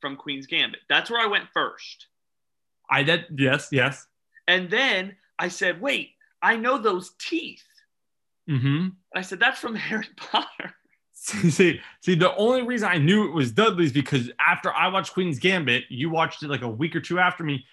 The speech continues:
Speaker 2: and then you told me, "You won't believe who this guy is." I was like, "No idea." And then you told me it's Dudley.
Speaker 1: Yeah, yeah, exactly. But yeah, I went
Speaker 2: It
Speaker 1: straight Queen's Gambit right away.
Speaker 2: 'Cause that's Harry's brother, right?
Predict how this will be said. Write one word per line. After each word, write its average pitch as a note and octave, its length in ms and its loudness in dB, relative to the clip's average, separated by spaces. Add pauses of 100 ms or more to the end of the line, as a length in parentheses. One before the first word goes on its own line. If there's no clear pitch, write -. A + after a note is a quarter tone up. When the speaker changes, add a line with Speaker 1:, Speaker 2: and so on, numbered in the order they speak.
(120)
Speaker 2:
and C3+ 100 0
then D#3+ 80 2
you D#3 160 -2
told G3 260 2
me, E3 100 -2
"You C#3+ 100 0
won't D3+ 120 0
believe C#3+ 220 0
who D3 120 -8
this B2+ 180 -2
guy C#3+ 240 0
is." C#3 120 -2
I A#2 60 -8
was A2 60 -6
like, G#2 180 -6 (220)
"No A#2+ 360 0
idea." A2+ 380 2 (420)
And B2+ 140 0
then C#3 140 2
you C3 100 0
told B2+ 160 -2
me B2 80 0
it's B2+ 160 -6
Dudley. E3+ 500 -2 (380)
Speaker 1:
Yeah, C#3 300 0 (140)
yeah, C#3 240 -4
exactly. C#3 460 -2
But C3+ 100 -8
yeah, D3+ 140 4
I E3 80 4
went G3 160 0
Speaker 2:
It G3 40 2
Speaker 1:
straight F#3+ 300 -6
Queen's F3+ 300 -10
Gambit C#3+ 320 -2
right C3 160 -2
away. A#2 280 -8 (240)
Speaker 2:
'Cause D3 120 2
that's F3+ 160 2
Harry's F3+ 320 2
brother, C3 360 0
right? A2+ 300 0